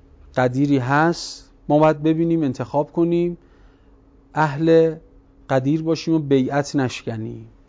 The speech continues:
هرچی جلوتر میره، رفقا، شرایط سخت‌تر داره می‌شه. ولایت مدارا دارن ولایت ندار می‌شن.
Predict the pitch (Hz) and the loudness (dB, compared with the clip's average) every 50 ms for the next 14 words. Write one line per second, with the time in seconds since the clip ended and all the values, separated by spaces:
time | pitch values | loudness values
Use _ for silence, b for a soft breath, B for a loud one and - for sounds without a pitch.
0 | b b b b b - 165 185 190 185 - 185 165 165 160 156 147 - 156 147 | b b b b b 2 2 2 2 2 -2 -2 2 2 2 2 2 2 2 2
1 | 147 147 151 156 165 160 165 - 175 170 156 156 135 - - 143 139 147 151 147 | 2 2 0 0 0 0 0 0 0 0 0 -2 -2 0 0 2 2 2 0 0
2 | - 147 131 - - - 143 139 131 123 120 113 117 113 107 - - - - - | -2 -4 -4 -4 -2 0 2 2 2 0 -2 -4 -6 -8 -8 -10 -14 -20 -20 -20
3 | - - - - _ _ _ _ - 131 127 135 131 131 135 131 135 139 135 135 | -20 -20 -20 -20 _ _ _ _ -10 -4 -2 0 4 4 6 6 6 4 2 2
4 | - - 139 135 131 127 127 127 143 156 151 147 147 156 156 151 139 135 131 131 | 0 -2 -2 -2 0 0 0 2 2 2 2 2 2 0 0 0 0 0 2 2
5 | 127 127 123 120 - - 127 120 117 113 127 127 131 120 113 113 107 101 - - | 0 0 -2 -4 -4 -4 -4 -4 -2 2 4 4 4 4 2 -4 -8 -10 -12 -14
6 | 143 123 131 147 | -14 -16 -18 -20